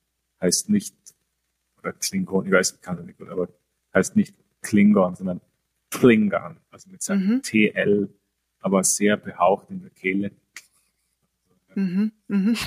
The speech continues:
Speaker 1: Und allein da fängt's schon an.
Speaker 2: <laughs>
Speaker 1: Sehr viel so. Aber
Speaker 2: Mhm.
Speaker 1: es war mir zu schwer, muss ich zugeben. Ich hab's, äh, ein
Speaker 2: Mhm.
Speaker 1: bisschen probiert,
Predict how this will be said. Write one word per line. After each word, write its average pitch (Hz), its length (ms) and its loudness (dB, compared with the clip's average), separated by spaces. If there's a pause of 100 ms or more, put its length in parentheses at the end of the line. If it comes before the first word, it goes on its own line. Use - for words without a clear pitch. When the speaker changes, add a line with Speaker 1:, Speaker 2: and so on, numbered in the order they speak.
(160)
Speaker 1:
Und 185 240 0
allein 196 300 6
da 101 100 2
fängt's - 300 -4
schon - 160 -4
an. 190 120 -6
Speaker 2:
<laughs> - 1600 -20
Speaker 1:
Sehr - 220 -2
viel - 160 -4
so. 85 160 -8 (1120)
Aber 95 300 2
Speaker 2:
Mhm. 92 100 -10 (400)
Speaker 1:
es 117 220 2
war 143 80 6
mir 143 140 4
zu - 120 -2
schwer, 120 260 4
muss 92 200 -2
ich 95 100 -10
zugeben. 90 420 -6 (160)
Ich - 100 -16
hab's, - 300 0
äh, 170 120 0
ein 82 80 -2
Speaker 2:
Mhm. 175 60 -6
Speaker 1:
bisschen 113 320 2
probiert, 110 580 0